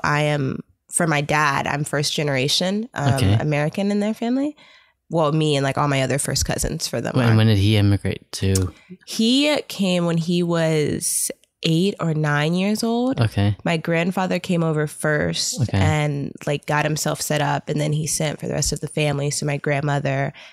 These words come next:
Speaker 1: and all the kids came over. So my dad has been here for a while.
Speaker 2: Yeah.
Speaker 1: Um, he just wasn't born here, but he still has a lot of memories, like, of his childhood, and he still grew up kind of, well, not even kind of, he grew up, like, in a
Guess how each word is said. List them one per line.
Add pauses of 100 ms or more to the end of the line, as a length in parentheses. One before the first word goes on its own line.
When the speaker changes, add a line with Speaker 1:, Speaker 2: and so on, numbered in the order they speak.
Speaker 1:
and
all
the
kids
came
over.
So
my
dad
has
been
here (400)
for (120)
a
while.
Speaker 2:
Yeah.
Speaker 1:
Um,
he
just
wasn't
born
here,
but (280)
he
still
has
a
lot
of
memories,
like,
of
his
childhood,
and
he
still
grew
up (220)
kind
of, (240)
well,
not
even
kind
of,
he
grew
up,
like,
in
a